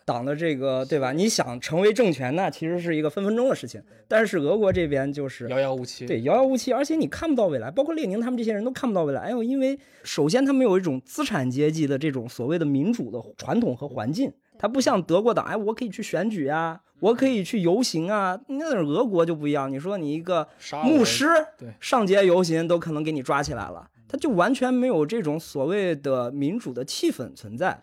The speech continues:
Speaker 1: 这也是为什么造成了列宁他一定要强调一个东西，就是地下传统。
Speaker 2: 嗯，列宁这套地下传统他是从哪学来的？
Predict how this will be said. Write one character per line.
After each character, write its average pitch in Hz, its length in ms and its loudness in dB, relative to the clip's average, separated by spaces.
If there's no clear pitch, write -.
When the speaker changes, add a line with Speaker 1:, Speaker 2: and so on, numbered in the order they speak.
Speaker 1:
这 226 100 4
也 185 140 6
是 156 160 0
为 196 160 6
什 160 100 -2
么 156 80 0
造 170 220 2
成 147 160 -4
了 156 80 0
列 175 180 0
宁 139 200 0
他 151 120 -2
一 151 160 -4
定 220 220 -4
要 143 400 0
强 123 240 -2
调 196 180 4
一 127 40 -2
个 117 60 -4
东 120 100 -8
西， 120 80 -10
就 127 120 -8
是 120 140 -10
地 175 160 -2
下 117 220 -2
传 - 240 -16
统。 - 120 -20
Speaker 2:
嗯， 104 600 -10
列 247 180 4
宁 127 160 -2
这 196 140 2
套 - 120 -6
地 208 180 -4
下 156 200 -2
传 139 180 -6
统 127 140 -4
他 143 100 -4
是 208 60 0
从 220 160 -2
哪 214 200 -4
学 - 220 -12
来 131 140 -6
的？ 120 120 -16